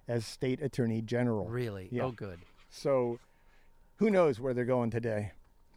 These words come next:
Speaker 2: Oh, wow.
Speaker 1: The front runner to become science advisor to Trump called climate scientists glassy-eyed,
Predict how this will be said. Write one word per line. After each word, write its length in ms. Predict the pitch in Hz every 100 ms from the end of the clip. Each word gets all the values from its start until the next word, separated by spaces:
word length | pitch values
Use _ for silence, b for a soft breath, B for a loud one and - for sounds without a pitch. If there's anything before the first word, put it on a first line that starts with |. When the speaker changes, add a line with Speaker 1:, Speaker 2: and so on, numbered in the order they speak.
| 131
Speaker 2:
Oh, 20 |
wow. 280 | 117 - -
Speaker 1:
The 60 | 135
front 240 | 254 254
runner 380 | 208 208 196 185
to 120 | -
become 380 | 185 175 208 185
science 400 | - 185 311 302
advisor 480 | 180 147 143 127 143
to 140 | 123
Trump 340 | 127 160 175 -
called 300 | 165 170 156
climate 420 | - 202 220 160
scientists 560 | - 165 180 190 170 156
glassy-eyed, 1000 | 143 170 202 202 175 156 180 180 165